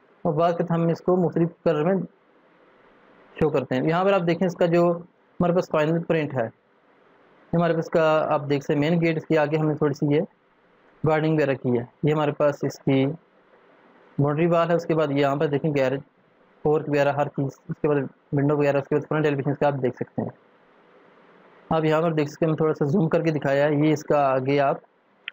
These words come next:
lawn का एरिया वगैरह देख सकते हैं। उसके बाद हमने इसको mirror से बनाया है।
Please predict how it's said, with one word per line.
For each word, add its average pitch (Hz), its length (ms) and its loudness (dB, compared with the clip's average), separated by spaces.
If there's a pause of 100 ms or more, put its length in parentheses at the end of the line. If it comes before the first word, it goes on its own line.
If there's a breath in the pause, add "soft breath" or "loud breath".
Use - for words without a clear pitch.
(100)
lawn 151 260 0 (120)
का 151 140 2
एरिया 143 240 0
वगैरह 143 240 2
देख 135 180 0
सकते - 260 -6
हैं। 120 200 -8 (1120)
उसके 160 220 -2
बाद 160 220 0
हमने 165 300 0
इसको 180 260 -2
mirror 202 280 2
से 160 180 -2
बनाया 123 340 0
है। 127 220 -8